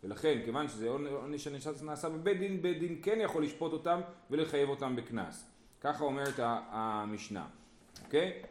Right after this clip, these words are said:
וראינו מחלוקת בגמרא, ואת רבי שמעון בן מנסיה ואת, אה, אה, שמעון התימני, שהם אמרו,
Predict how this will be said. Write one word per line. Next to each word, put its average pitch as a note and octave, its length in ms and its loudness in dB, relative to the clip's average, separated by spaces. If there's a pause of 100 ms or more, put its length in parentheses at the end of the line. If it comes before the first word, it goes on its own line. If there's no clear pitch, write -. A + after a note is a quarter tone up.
(140)
וראינו E3+ 540 4
מחלוקת C#3+ 460 2
בגמרא, A2 580 2 (240)
ואת A#2 440 -2
רבי A#2 180 0
שמעון C#3+ 320 0
בן B2+ 120 4
מנסיה A#2+ 640 2
ואת, A#2+ 340 0
אה, G2+ 260 2 (480)
אה, G2+ 400 -4
שמעון C3+ 360 -6
התימני, A#2 600 0 (240)
שהם C#3 300 0
אמרו, G#3+ 580 8